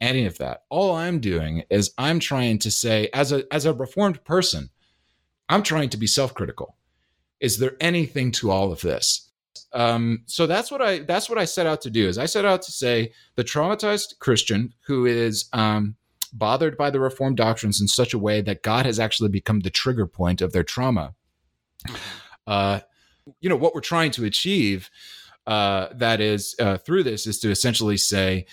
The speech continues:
"You, you, you have a ticket to admission here."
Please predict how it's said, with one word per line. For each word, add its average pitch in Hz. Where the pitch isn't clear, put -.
"You, 139
you, 117
you 127
have 156
a 107
ticket 120
to 95
admission 80
here." 69